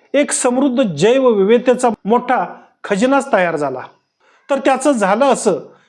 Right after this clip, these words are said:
की लांडग्यांची शिकार झाल्यामुळे जंगलातील हरणांची संख्या हळूहळू वाढत गेली. अनेक वर्ष जंगलात हरणांचेच राज्य होते.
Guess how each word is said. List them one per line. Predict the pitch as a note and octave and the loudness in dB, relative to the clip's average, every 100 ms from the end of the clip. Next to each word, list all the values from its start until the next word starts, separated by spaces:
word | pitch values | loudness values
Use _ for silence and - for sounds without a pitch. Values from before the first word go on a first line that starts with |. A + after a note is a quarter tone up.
| _ | _
की | C#4+ C4 - - - | -2 0 -2 -8 0
लांडग्यांची | F#3 G#3 G#3+ A#3 C4 C#4 | 2 2 0 0 0 -2
शिकार | - A3 C4 C#4 | -2 -2 0 0
झाल्यामुळे | A#3+ B3+ B3+ A3 D3 - - - E3 | 0 2 2 0 -2 -8 -14 -10 -2
जंगलातील | F#3+ A3+ C4 C#4 C#4+ | 0 2 0 2 0
हरणांची | - G3 G#3+ A#3+ C4 | 0 -2 -2 -2 -2
संख्या | B3+ A#3+ B3+ | -2 0 -2
हळूहळू | - F#3 G#3 G#3 A#3+ | 0 0 2 2 0
वाढत | G3+ E3+ E3 | 0 0 -2
गेली. | C#3 B2+ C3 _ _ _ _ _ _ _ _ _ _ _ - | -6 -8 -10 _ _ _ _ _ _ _ _ _ _ _ -6
अनेक | E3+ G#3 B3 B3 | -2 2 0 0
वर्ष | E3+ G3 G#3 B3 F3+ - - _ E3+ | 0 2 2 0 0 -2 -16 _ -4
जंगलात | E3+ B3 C4+ C#4 | 0 2 2 0
हरणांचेच | - G#3 A3+ A#3+ B3+ - | -2 0 0 -2 -2 0
राज्य | E3 G3+ F#3 | 0 0 0
होते. | F3+ D3 C3+ B2 | -2 -2 -8 -14